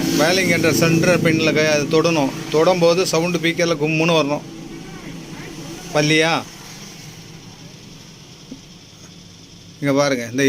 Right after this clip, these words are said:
எல்லோ ஒயரு இதான் ஸ்பீக்கர் இன்புட்டு. இது ஸ்பீக்கருங்கிறேன், ஆடியோ இன்புட்டு. ஐ சிக்கு போற இடம். இப்போ வருதா பாருங்க, எந்த ப-, சத்தமும் இல்ல, டெட்டா இருக்கு.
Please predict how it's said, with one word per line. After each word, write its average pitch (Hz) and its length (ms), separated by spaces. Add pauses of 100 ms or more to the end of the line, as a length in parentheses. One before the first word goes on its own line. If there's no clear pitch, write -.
எல்லோ 156 220
ஒயரு 127 260 (800)
இதான் 143 200
ஸ்பீக்கர் 147 340
இன்புட்டு. 143 360 (840)
இது 120 180
ஸ்பீக்கருங்கிறேன், 135 560 (100)
ஆடியோ 165 280
இன்புட்டு. 131 320 (2000)
ஐ - 20 (120)
சிக்கு 160 200
போற 135 160 (380)
இடம். 160 240 (920)
இப்போ 147 200
வருதா 160 280
பாருங்க, 156 260 (680)
எந்த 131 400
ப-, 120 260
சத்தமும் 151 340
இல்ல, 131 120 (800)
டெட்டா 139 320
இருக்கு. 127 180